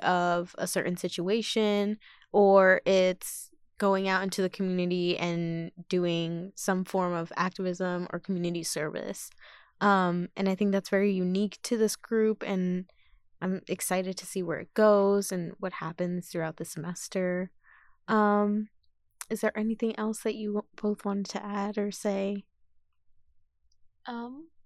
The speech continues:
Speaker 2: I guess if you're listening to this and you're interested in being a part of I C Strike, you can find us on all social media at I C Strike,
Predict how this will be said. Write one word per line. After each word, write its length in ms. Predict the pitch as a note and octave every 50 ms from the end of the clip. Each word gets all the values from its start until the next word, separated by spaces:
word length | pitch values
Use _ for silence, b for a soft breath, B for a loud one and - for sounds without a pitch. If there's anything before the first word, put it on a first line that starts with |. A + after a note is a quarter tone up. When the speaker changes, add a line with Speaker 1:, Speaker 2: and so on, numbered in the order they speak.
| _ - _ _ _ _ _ _ - -
Speaker 2:
I 100 | - A#3
guess 240 | A#3+ B3+ B3+ B3 -
if 160 | - C4 B3 -
you're 160 | B3+ A3+ G#3+
listening 420 | A3 B3+ - - F#4+ D#4+ C#4 B3 A3+
to 120 | - A#3
this 320 | A3 G#3 G#3+ A#3 B3 A#3+
and 160 | - A3+ A3+ A3
you're 100 | A3 -
interested 480 | - A#3+ B3+ B3 - B3+ - - A#3
in 120 | A3+ A3 G#3
being 200 | G#3 G#3+ G#3 G#3
a 60 | G3+
part 260 | - - B3 C#4 D#4+
of 140 | - B3+ A3+
I 140 | G#3 G#3 A3
C 200 | - - G#3 G#3+
Strike, 460 | - - - G3 F#3+ G3 G#3+ - -
you 100 | A#3+ A3+
can 160 | - B3 B3
find 240 | - B3+ A#3+ A#3 A3+
us 140 | A#3 - -
on 180 | - A3 G#3+
all 240 | G#3 - - G#3+ A3+
social 400 | A3+ - A3+ A3 A3+ - - A3
media 420 | G#3+ A3 A3 G#3+ A3 A3 G#3+ G#3+ -
at 180 | - - G#3 A3 -
I 120 | - B3+
C 220 | C4 - - D4 D4
Strike, 460 | - - - D4+ D#4 D#4+ E4+ - -